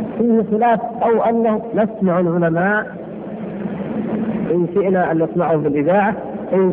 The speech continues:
شئنا سمعناهم في الأشرطة المسجلة، إن شئنا اتصلنا بهم بالتليفون الهاتف، أي وسيلة، فيقولون حرام ويأتون بالأدلة. فأين نحن من العمل؟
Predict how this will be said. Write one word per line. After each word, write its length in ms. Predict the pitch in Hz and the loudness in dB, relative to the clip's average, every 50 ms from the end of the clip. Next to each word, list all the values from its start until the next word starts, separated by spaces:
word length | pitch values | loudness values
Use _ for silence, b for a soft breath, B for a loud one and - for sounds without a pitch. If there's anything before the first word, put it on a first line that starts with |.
| - 208 | 2 0
شئنا 340 | 202 175 180 180 170 160 - - | 0 2 2 2 2 0 0 0
سمعناهم 560 | 160 165 160 147 160 175 180 175 160 147 143 | 2 2 2 2 2 2 2 2 2 0 0
في 100 | 151 156 | -2 -2
الأشرطة 580 | 143 - 165 - - - 180 - 170 156 - | -2 -2 -2 -2 -2 -2 -2 0 0 0 0
المسجلة، 640 | 151 151 151 147 - 160 160 156 170 214 226 233 - - 220 220 - - | 0 0 0 0 0 0 0 2 2 2 2 2 0 -2 -4 -6 -2 0
إن 160 | 175 190 185 - 185 | 2 2 2 2 2
شئنا 300 | 226 220 202 196 190 185 | 2 4 4 4 2 2
اتصلنا 480 | 185 - 185 - 196 190 185 180 175 | 0 0 -2 0 0 0 2 2 2
بهم 200 | 165 180 175 170 | 2 2 2 2
بالتليفون 680 | 160 160 165 - - 170 165 165 151 185 208 208 170 - | 2 0 -2 -4 -2 -2 -2 0 2 2 2 2 2 0
الهاتف، 380 | 143 147 165 196 202 - 214 - - - | -2 0 2 2 2 2 0 -2 -2 0
أي 280 | 285 311 285 262 254 254 | 0 2 2 2 2 2
وسيلة، 600 | 240 240 240 233 226 220 - - 269 277 285 302 302 - - - - - - - - - - - | 2 2 2 2 2 0 0 -2 0 0 0 0 -2 -6 -10 -12 -12 -10 -10 -10 -10 -8 -4 -2
فيقولون 640 | 185 202 220 214 202 214 196 185 190 208 226 214 - - - 165 | 0 2 2 2 2 0 0 2 2 2 2 2 0 -2 -2 0
حرام 680 | 175 160 151 151 151 151 147 147 151 151 151 143 113 92 - - - - - - - - - - - 156 | 0 2 2 2 4 4 4 4 4 2 2 2 0 -4 -6 -8 -8 -8 -10 -10 -10 -10 -10 -6 -2 0
ويأتون 480 | 165 160 151 160 190 185 190 185 175 | 0 0 0 0 0 2 2 2 0
بالأدلة. 540 | 156 156 156 135 143 131 143 135 123 110 104 - - - - - - - - - - - - 220 - - - - - - - - - - - - - | 0 -2 -2 -2 -2 -4 -4 -4 -6 -6 -8 -10 -10 -12 -12 -10 -10 -10 -10 -10 -10 -10 -8 -8 -8 -6 -6 -6 -4 -4 -4 -2 -2 -4 -4 -2 -2
فأين 380 | - 143 170 208 208 190 175 165 | 0 0 2 2 2 4 2 2
نحن 420 | 170 175 170 - - 156 151 156 156 - - - | 0 0 -2 -2 -2 0 0 0 -2 -4 -6 -2
من 160 | 143 143 143 | 0 0 0
العمل؟ 400 | 135 131 120 135 131 127 123 120 | 0 0 0 0 0 0 0 -2